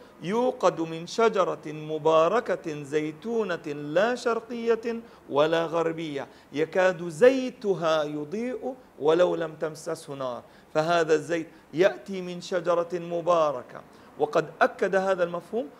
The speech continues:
رسول الله صلى الله عليه وسلم عندما قال: "كلوا الزيت وادهنوا به فإنه من شجرة مباركة". وفي رواية أحمد قال: "كلوا الزيت وادهنوا به فإنه مبارك"،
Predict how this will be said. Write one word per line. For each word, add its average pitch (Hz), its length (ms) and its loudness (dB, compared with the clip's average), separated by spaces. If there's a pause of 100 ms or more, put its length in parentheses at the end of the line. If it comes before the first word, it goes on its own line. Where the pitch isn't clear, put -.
(140)
رسول 170 380 -2
الله 165 320 -2
صلى 160 200 -8
الله 160 200 0
عليه 147 120 -2
وسلم 156 340 -6
عندما 151 420 -6
قال: 208 360 -2 (400)
"كلوا 285 300 -2
الزيت 175 580 -2 (380)
وادهنوا 240 840 2
به 247 340 -6 (220)
فإنه 214 640 -4
من 208 360 -6
شجرة 190 540 -2
مباركة". 180 840 -2 (260)
وفي 156 360 -2
رواية 160 280 2 (120)
أحمد 208 300 -4 (280)
قال: 190 380 4
"كلوا 269 280 -4
الزيت 202 500 4
وادهنوا 160 720 0
به 240 260 -6 (280)
فإنه 240 840 0
مبارك"، 196 680 4